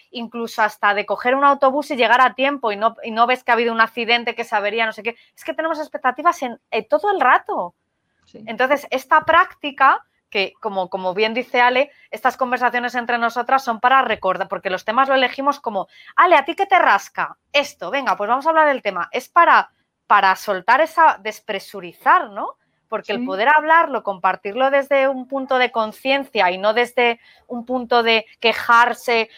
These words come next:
Speaker 1: la víctima, es que claro, los demás no cumplen y yo sí, eso da muchísima, mucho aire, ¿no? Y te da mucho,
Speaker 2: Ajá.
Speaker 1: "Uf,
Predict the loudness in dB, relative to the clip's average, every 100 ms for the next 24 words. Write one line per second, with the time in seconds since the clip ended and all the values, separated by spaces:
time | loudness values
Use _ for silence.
0 | _ 2 2 0 -8 -8 -6 0 0 -2
1 | -14 -12 -8 -4 2 4 4 2 0 0
2 | 0 -2 -6 -6 -8 -4 -4 -4 -4 -6
3 | -6 -10 -12 _ _ -10 -2 0 2 2
4 | 0 -6 -10 -8 0 0 0 _ _ -16
5 | -12 -12 -2 0 2 2 2 -2 -8 -10
6 | -12 -14 -14 _ _ _ _ -6 0 2
7 | 2 2 4 2 2 -12 -20 _ -20 -18
8 | -18 -20